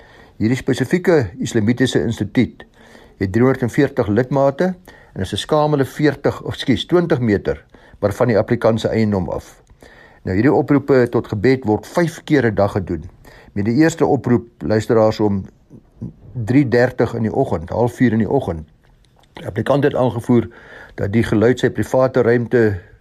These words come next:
betree, sy rus en vrede onderbreek, natuurlik met sy slaappatrone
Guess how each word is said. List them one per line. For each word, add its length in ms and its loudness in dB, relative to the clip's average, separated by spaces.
betree, 400 2
sy 180 0
rus 200 0
en 80 -4
vrede 280 2
onderbreek, 600 0
natuurlik 500 0
met 120 -4
sy 100 -2
slaappatrone 640 0